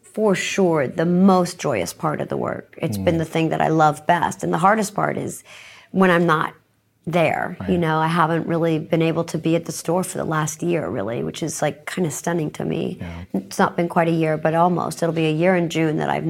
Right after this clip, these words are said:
Speaker 1: not been
Speaker 2: Mm.
Speaker 1: in the store o-, or in one of our stores all the time.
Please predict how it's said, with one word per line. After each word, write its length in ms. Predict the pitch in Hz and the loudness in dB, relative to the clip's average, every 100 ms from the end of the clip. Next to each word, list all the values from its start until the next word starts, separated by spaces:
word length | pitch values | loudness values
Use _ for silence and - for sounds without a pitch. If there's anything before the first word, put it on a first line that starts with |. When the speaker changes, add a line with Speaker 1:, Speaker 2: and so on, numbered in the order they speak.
| 160 | 0
Speaker 1:
not 200 | 156 - | -2 -2
been 360 | 156 147 147 143 - - | -2 -2 -4 -6 -16 -10
Speaker 2:
Mm. 240 | 98 95 87 | -8 -6 2
Speaker 1:
in 240 | 233 196 | 4 6
the 80 | 175 | 4
store 500 | 160 - 151 147 143 - _ _ - | 0 -2 0 0 -4 -10 _ _ 0
o-, 160 | 165 - | 0 2
or 160 | 165 156 | 0 2
in 260 | 160 160 | 2 2
one 120 | 160 165 | 4 2
of 100 | 156 | 0
our 120 | - | -4
stores 300 | - 156 147 - | -4 -6 -6 -6
all 220 | 165 156 160 | -4 -2 -4
the 100 | - | -6
time. 560 | - 110 76 80 82 | -6 -6 -6 -8 -10